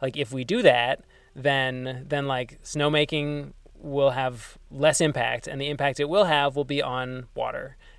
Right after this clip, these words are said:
And, like, we can quantify that and figure out what we, what's acceptable and what's not. So it's like, I mean, I, I, I don't know. Like, I feel like we can look it up, but I just don't know that it's gonna provide any more insight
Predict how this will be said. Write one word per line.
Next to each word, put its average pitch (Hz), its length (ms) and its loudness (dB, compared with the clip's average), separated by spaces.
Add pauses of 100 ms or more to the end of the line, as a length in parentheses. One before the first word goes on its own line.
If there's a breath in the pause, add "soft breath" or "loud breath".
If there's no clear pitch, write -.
And, 127 240 -8
like, 120 380 -8 (360)
we 139 120 -10
can 180 300 -4
quantify 135 500 2
that 123 180 -2
and 131 160 -10
figure 147 240 -2
out 139 240 2
what 135 220 -2
we, 127 240 -8
what's 135 260 -4
acceptable 127 440 -6
and 131 120 -10
what's 131 160 -10
not. 123 240 -4
So 147 100 -2
it's 143 120 -2
like, 139 260 4 (500 loud breath)
I 156 100 -2
mean, 151 100 -4 (120)
I, 151 220 4 (100)
I, 170 120 -6 (200)
I 151 80 2
don't 151 120 4
know. 135 200 2
Like, 156 140 8
I 156 80 12
feel 190 180 8
like 180 80 10
we 170 120 0
can 147 160 2
look 147 160 2
it 135 80 6
up, 139 280 4
but 131 120 2
I 127 60 2
just 127 140 -6
don't 131 200 -2
know 127 120 -4
that 123 120 -2
it's 117 80 -8
gonna 127 160 -4
provide 120 400 0
any 123 180 -4
more 120 400 -4
insight 120 560 -2